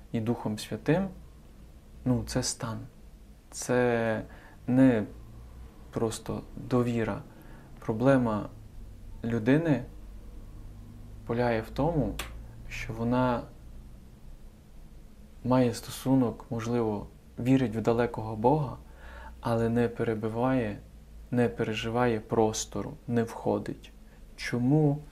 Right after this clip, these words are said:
Це пов'язано з історією її життя. Ціль наша з вами, щоб допомогти людині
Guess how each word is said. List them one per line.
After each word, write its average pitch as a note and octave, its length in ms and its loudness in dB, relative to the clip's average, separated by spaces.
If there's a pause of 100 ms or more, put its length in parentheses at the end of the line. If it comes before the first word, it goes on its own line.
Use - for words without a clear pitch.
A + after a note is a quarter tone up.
(760)
Це A#2+ 340 0 (300)
пов'язано A2+ 680 -4
з G#2+ 80 -6
історією G#2+ 580 -4
її G#2+ 180 -8
життя. G#2+ 440 -8 (480)
Ціль F3+ 460 4 (500)
наша C3 600 0 (260)
з A#2 160 -4
вами, A#2 520 0 (460)
щоб A2+ 340 -4
допомогти B2 640 0
людині A#2+ 720 2